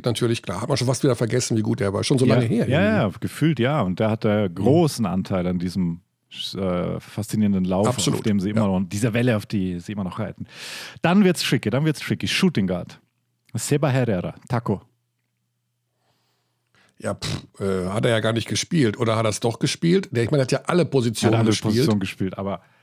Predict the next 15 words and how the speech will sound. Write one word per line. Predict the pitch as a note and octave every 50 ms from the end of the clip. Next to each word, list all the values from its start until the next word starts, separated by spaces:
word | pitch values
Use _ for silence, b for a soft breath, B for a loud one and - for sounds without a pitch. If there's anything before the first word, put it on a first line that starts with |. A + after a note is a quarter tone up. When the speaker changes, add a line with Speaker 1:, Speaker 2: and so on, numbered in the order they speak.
| b -
Speaker 1:
Ähm, | B2+ A#2 A#2 A#2 A#2+
Speaker 2:
ich | A#2+ C3
würde | C#3 C3
ihn | C3
jetzt | C3 A2 G#2+ A2
mal | A2+ A2 G#2 G2
noch | G2+ F#2+ -
als | F#2+ G#2 G2 - -
eherst, | A#2 A#2 A#2 A#2 A2 - - - -
am | G#2+ G2+ E2 C2+
ehesten | - A#2 A2+ A2+ G#2+ - A2 G2+
auf | -
die | - G2+
zwei | - - - F#2 F2 F2+ F#2 F2 F#2 F#2 - _ _ _ _ _ _ _ _ _ _ _ _
stellen. | - - - - - F2+ E2 D#2+ E2 E2 E2+